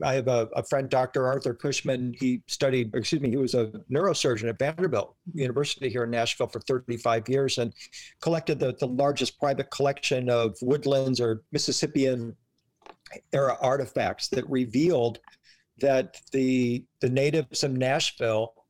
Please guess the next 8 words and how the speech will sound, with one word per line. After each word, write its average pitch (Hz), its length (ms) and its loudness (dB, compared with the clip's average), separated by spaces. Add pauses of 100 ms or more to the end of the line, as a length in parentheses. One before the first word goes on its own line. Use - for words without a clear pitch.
(240)
practiced 151 840 -4 (140)
the 139 100 -2
Path 139 340 -2
of 113 100 -2
Souls, 170 720 -2 (500)
which 143 200 -2
is 135 200 2
this - 320 0